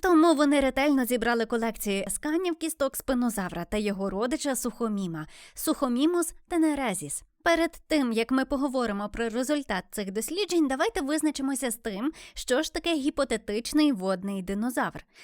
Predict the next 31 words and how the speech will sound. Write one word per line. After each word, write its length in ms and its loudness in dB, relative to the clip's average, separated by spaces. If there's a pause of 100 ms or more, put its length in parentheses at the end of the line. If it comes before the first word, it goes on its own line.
(120)
Ніхто 360 0
не 60 -6
сумнівається 760 0
у 100 -8
можливості 580 -2
спинозавра 640 -6
плавати, 520 -4 (300)
як 280 0
і 80 -2
ніхто 380 -2
не 120 -2
відміняє 480 -4
позитивної 640 -2
відповіді 540 -4
на 140 -2
дилему 420 -4
Леся 340 -6
Подерев'янського: 840 0
купатись 720 -2
чи 160 -4
не 100 0
купатись 600 -4
у 100 -4
інших 400 -6
динозаврів. 580 -6 (400)
Ті 200 2
ж 120 -2
слони 520 2
та 160 -2
коні 380 0
плавають. 600 -8